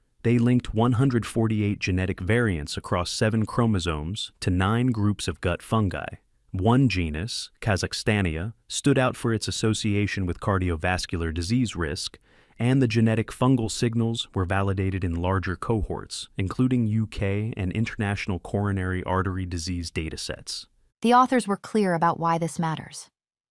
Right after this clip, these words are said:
Speaker 2: Gut fungi have been understudied compared to bacteria.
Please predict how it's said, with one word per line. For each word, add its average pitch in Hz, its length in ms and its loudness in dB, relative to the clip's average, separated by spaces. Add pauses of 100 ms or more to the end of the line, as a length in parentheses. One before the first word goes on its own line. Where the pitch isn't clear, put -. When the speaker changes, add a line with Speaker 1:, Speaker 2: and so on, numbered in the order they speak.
(380)
Speaker 2:
Gut 240 240 4
fungi 175 440 2
have 165 200 -2
been 170 180 0
understudied 185 600 0
compared 170 380 0
to 175 80 -2
bacteria. 165 680 -4